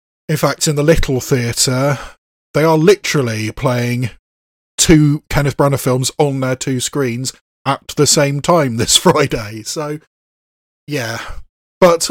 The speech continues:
I'm really pleased that Death on the Nile is finally released. I did like Kenneth Branagh's Murder on the Orient Express. I personally still prefer the Albert Finney version, but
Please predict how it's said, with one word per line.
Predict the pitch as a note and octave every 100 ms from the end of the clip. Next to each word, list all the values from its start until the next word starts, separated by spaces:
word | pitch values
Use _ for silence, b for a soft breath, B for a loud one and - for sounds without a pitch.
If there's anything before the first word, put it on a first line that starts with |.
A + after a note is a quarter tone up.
| A#3+
I'm | F3 E3+
really | F#3 E3+ D#3 D3
pleased | - D#3 C#3 C3+
that | C#3+ C3 - - -
Death | B2 C3 D3
on |
the | C3+
Nile | C3 B2+ B2
is | B2
finally | - - E3+ F3 D3+ A#2+ G#2+ G#2
released. | G2+ G#2 G2+ B2+ D#3 - - - _ _ _ _ _ _ _ _ _ _ _ _ -
I | D#3
did | F3 D#3
like | C#3 B2 A2 -
Kenneth | - B2 A#2+
Branagh's | B2 A#2 A2 A2 G#2+ - - - _ _ -
Murder | C3 B2
on | A#2+
the | A#2
Orient | A#2 A2+ A#2+
Express. | - B2 B2 -
I | A#2+ B2 _ _ _ _ _ -
personally | - C3 - C3+
still | - B2
prefer | A#2+ - A#2+
the | A#2+
Albert | A#2+ -
Finney | - A#2+ A#2+
version, | A#2 A#2 - B2+ A#2+
but | A#2+ A#2+